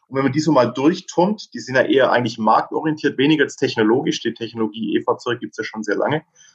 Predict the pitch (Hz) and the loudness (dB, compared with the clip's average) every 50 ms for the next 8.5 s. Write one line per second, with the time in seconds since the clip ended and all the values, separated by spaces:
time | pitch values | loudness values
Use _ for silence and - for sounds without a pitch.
0 | _ _ - - 113 113 107 110 113 120 117 113 - - 123 117 113 113 117 117 | _ _ -4 0 0 0 2 2 0 0 0 0 -4 -6 -6 -6 -2 0 0 2
1 | 120 120 120 - - - _ - - 110 113 117 113 - - - 104 104 104 107 | 0 0 -2 -8 -20 -18 _ 0 2 4 4 4 4 2 2 2 4 4 6 4
2 | 107 98 85 107 110 113 113 107 104 123 - 175 - - - 165 151 151 151 135 | 4 4 4 2 2 2 2 2 2 2 2 0 -2 0 2 4 4 2 0 -4
3 | 127 - - - - - - - - 110 104 104 104 104 101 110 113 113 - - | -10 -8 -8 -8 -8 -8 -10 -4 0 2 4 4 4 2 -2 -4 -4 -2 0 0
4 | - 113 110 107 - 107 - - 107 110 120 - - - - 117 113 - 117 113 | 2 2 0 0 -2 -6 -4 2 2 2 2 0 -2 -6 -4 -4 -4 -4 -4 -2
5 | 110 107 107 - 104 113 117 - - 113 110 - - 113 110 - - - - _ | -2 -2 0 2 2 0 2 0 -2 -4 -4 -6 -10 -16 -14 -14 -14 -14 -16 _
6 | _ _ _ - 123 120 127 135 - _ _ _ _ _ _ - 98 98 - 139 | _ _ _ -6 -4 -4 -4 -4 -6 _ _ _ _ _ _ -2 0 0 0 -2
7 | 127 127 - 120 - - - - 127 123 113 - - - 127 131 131 - - 120 | 0 0 2 2 4 4 2 2 2 2 2 2 2 0 -2 -2 -2 -4 -6 -6
8 | - - - 123 135 135 - - - | -4 -2 0 0 0 0 -2 -6 -14